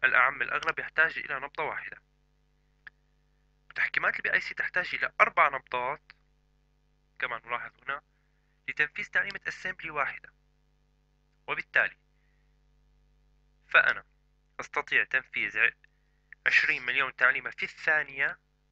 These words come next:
في متحكمات ال إي في آر، بينما لا يمكنني تنفيذ سوى خمسة مليون تعليمة في الثانية. الآن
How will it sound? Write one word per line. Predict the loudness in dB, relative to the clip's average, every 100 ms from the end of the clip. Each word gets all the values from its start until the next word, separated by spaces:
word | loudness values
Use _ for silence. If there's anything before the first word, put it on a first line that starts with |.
| _ _
في | -14
متحكمات | -8 -8 -8 -2 -2 0
ال |
إي | 0
في | 0
آر، | 0 -2
بينما | -4 -2 4
لا | 4 4
يمكنني | 0 -8 -8
تنفيذ | -6 -10 -8 -8 -8 -10 _ _ _ _ _ _ _
سوى | -2 2 2 0 _
خمسة | -4 -2 2
مليون | 0 2 -2 0
تعليمة | 4 4 2 -4 -6 -8 _
في | -12
الثانية. | 4 4 4 0 -16 _ _ _ _ _ _ _ _ _ _ _ _ _ _ 6 8
الآن | 8 4